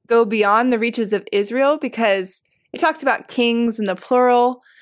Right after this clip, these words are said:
and that which has not been told to them they see, that which they have not heard they understand. So there seems to be a pushing beyond the boundaries of Israel and the beyond the, beyond the boundaries of those who had previously received God's revelation.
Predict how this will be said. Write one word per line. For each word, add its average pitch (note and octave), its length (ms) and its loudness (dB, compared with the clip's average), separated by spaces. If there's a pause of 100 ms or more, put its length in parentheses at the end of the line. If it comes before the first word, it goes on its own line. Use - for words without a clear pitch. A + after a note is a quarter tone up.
(340)
and G#3 460 -2
that A3 200 0
which A3 160 -2
has G#3+ 240 -2
not G#3 260 0
been G#3 200 -2
told G#3 340 -2
to A#3+ 100 0
them G#3 220 0
they F#3+ 140 -6
see, A3 480 -2 (460)
that G3+ 140 -2
which G3 180 -4
they G#3 100 2
have G3+ 160 -2
not G3+ 180 0
heard G#3 220 0
they G#3 100 2
understand. G#3 480 -2
So B3 80 0
there A#3+ 140 0
seems D4 300 0
to B3 120 0
be A3 300 -2
a G#3 100 -4
pushing A#3+ 480 -2
beyond G3+ 400 0
the F#3 40 -6
boundaries F#3+ 460 -2
of F3+ 140 -4
Israel B3+ 480 2 (420)
and G#3+ 160 0
the G3 60 0
beyond G3 380 0 (200)
the, G3+ 200 -2
beyond G#3+ 360 0
the G#3+ 60 0
boundaries G3 420 -2
of F3+ 140 -4
those F#3+ 260 0
who G3+ 80 -2
had F3 160 -2
previously G3 540 -2
received F#3+ 420 -4
God's F3+ 300 -4
revelation. E3+ 760 -6